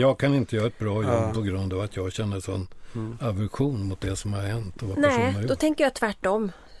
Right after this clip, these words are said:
Speaker 3: Dick. Då tänker jag så här, är det någon så är det väl jag. Ska den här mannen ha någon, eh, som sitter ner och lyssnar? Jag, jag träffar ju väldigt ofta människor som jag upplever att de har aldrig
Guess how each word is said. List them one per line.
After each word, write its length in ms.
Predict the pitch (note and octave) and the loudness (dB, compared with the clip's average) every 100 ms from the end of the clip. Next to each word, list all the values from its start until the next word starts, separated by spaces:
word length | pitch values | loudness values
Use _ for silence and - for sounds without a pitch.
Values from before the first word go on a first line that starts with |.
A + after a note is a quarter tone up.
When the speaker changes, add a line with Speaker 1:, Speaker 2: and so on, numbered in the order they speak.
| - | -8
Speaker 3:
Dick. 320 | - F#3 - | -4 -4 -2
Då 80 | C#4+ | 0
tänker 300 | D#4 B3+ A#3 | 0 2 0
jag 100 | G3+ | 0
så 100 | G#3+ | 0
här, 240 | F3 E3+ - | 0 0 2
är 80 | |
det 80 | C#4 | 2
någon 400 | A#3+ A3+ D4+ B3+ | 4 4 4 2
så 160 | - C4+ | 2 4
är 80 | A3+ | 4
det 60 | |
väl 140 | G#3+ F3 | 4 2
jag. 240 | F3+ A3 F3 - - - - - - - - - - - - | 2 0 -4 -18 -20 -20 -20 -20 -20 -20 -20 -20 -20 -20 -18
Ska 200 | - - | -10 0
den 100 | B3+ | 2
här 100 | B3 | 4
mannen 360 | C4+ B3 A3+ A3 | 4 4 4 2
ha 100 | A3 | 2
någon, 520 | G#3+ A3 D4 A#3+ E3+ - - | 2 6 6 4 0 -6 0
eh, 300 | G3 F3+ F3+ - | 2 2 -2 -4
som 360 | G3 A3+ G3+ G3 - - - - - | -2 0 2 0 -8 -20 -18 -18 -6
sitter 440 | - A#3+ - - | -2 -2 0 0
ner 300 | G#3 F#3 F3+ | 2 2 0
och 120 | - | 0
lyssnar? 440 | G3+ G3+ - F#3+ F3 | 0 0 0 0 0
Jag, 280 | G3+ - A3 | 0 -2 0
jag 200 | A#3 - | 0 2
träffar 360 | D#4+ D4 - | 2 2 0
ju 160 | A3+ A3+ | 0 0
väldigt 360 | A#3+ A3 F#3+ | 2 2 2
ofta 380 | - G#3 - F#3+ - | 0 -2 -2 -4 -2
människor 840 | G#3 G#3 G#3+ F3+ F#3+ G3+ A3 F3 F#3+ - - - | -2 0 2 0 -2 0 0 0 -6 -10 -18 -6
som 240 | - A#3+ | 0 4
jag 140 | G#3 | 4
upplever 840 | - A3+ - F#3 F3+ F3 F3+ F3+ - | 2 0 -2 -4 -2 -2 -2 -4 -2
att 160 | A#3+ A#3+ | -4 -2
de 160 | G#3 G3+ | 0 0
har 100 | - | 0
aldrig 680 | - C#4+ A3+ G#3+ A3 A3 | 4 6 4 2 2 2